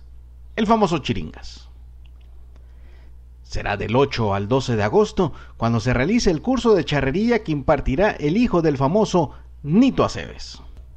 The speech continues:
El exponente de Rancho Las Cuatas llegará hasta el estado de Yucatán, donde por espacio de cuatro días compartirá conocimientos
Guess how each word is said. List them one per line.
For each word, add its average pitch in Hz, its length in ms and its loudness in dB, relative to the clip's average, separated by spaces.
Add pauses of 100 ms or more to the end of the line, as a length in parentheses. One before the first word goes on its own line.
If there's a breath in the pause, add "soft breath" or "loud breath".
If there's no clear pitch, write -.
(1900 soft breath)
El 107 180 -2
exponente 127 480 -2
de 120 120 4
Rancho 127 340 0
Las 104 200 -2
Cuatas 185 360 2
llegará 131 360 2
hasta - 160 2
el 120 80 0
estado 143 320 2
de 117 100 2
Yucatán, 113 560 0 (280 loud breath)
donde 127 220 2
por 170 200 2
espacio 277 440 0
de 180 120 0
cuatro 131 400 2
días 214 440 -2
compartirá 120 600 0
conocimientos 120 880 -4